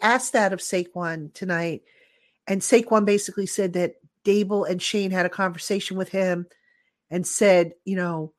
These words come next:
"You got, you, you're not going anywhere. We're not planning to trade you." And then Saquon kinda joked. He says, "Well, had we lost this game, my butt would have been out of here,"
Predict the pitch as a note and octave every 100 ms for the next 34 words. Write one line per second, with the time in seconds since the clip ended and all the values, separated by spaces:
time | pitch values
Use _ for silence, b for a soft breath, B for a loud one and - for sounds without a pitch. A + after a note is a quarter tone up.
0 | _ _ _ _ _ _ G3 G3+ G#3+ G3+
1 | - G#3 F#3+ G#3 G3 F#3+ G#3 G3 F#3+ F3+
2 | E3+ E3 D3 E3+ F#3 F3 - F#3+ F3 E3
3 | - G3+ F#3+ E3 C#3+ A#2+ _ b b -
4 | G3 F#3 - B3 - G3+ F3+ F#3+ D#3 D3+
5 | G3 F#3 E3 - D#3+ F3+ G3 E3+ G#3 G3
6 | G3 F#3+ F#3+ - F3+ - - G3 F3+ F3
7 | F3 D#3+ F3 E3 E3+ E3 E3+ F3+ F#3+ E3+
8 | F3 C#3+ C3+